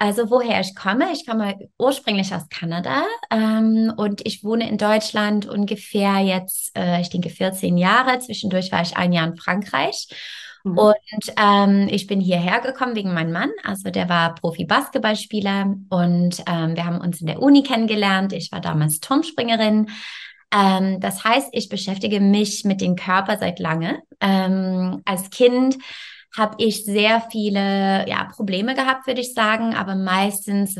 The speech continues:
Speaker 1: weil ich einfach nicht die richtige Weg gegangen bin. Also es
Speaker 2: Mhm.
Speaker 1: war ein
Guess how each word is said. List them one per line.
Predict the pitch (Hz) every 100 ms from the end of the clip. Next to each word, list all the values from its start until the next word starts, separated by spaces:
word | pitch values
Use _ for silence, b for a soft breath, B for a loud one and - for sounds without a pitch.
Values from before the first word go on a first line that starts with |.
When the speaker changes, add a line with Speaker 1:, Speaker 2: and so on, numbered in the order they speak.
| 175
Speaker 1:
weil | 185 185 196 202 -
ich | 196 190 -
einfach | 180 196 196 190 185 -
nicht | 185 196 196 -
die | 180
richtige | 190 196 - 180 185 175 175 175 175 B B B B
Weg | 208 277
gegangen | 202 175 151 156
bin. | 170 160 -
Also | 175 175 185
es | 175 180
Speaker 2:
Mhm. | 180
Speaker 1:
war | 180 180
ein | 180